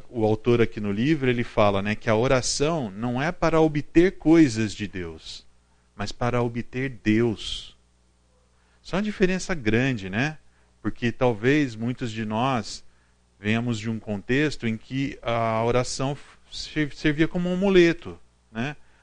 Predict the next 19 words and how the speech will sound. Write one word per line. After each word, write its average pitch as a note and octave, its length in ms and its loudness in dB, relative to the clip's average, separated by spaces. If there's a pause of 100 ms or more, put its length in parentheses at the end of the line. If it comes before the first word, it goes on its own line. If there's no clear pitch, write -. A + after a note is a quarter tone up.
Ah, F3 160 2
eu D3 140 4
uso D#3 580 4 (680)
pra B2 160 -2
conseguir C#3 460 -6
alguma D3 320 0
coisa, A2+ 560 0 (320)
né? G#2+ 240 -14 (600)
Lembre-se F3+ 500 -2
que, - 100 -4
assim, B2 460 -2
quando C3+ 260 0
a C#3+ 60 4
gente C3+ 320 -6
usa B2+ 280 -2
as A2+ 120 -4
coisas G#2+ 360 -6
como G#2 240 -6
amuleto, G2+ 680 0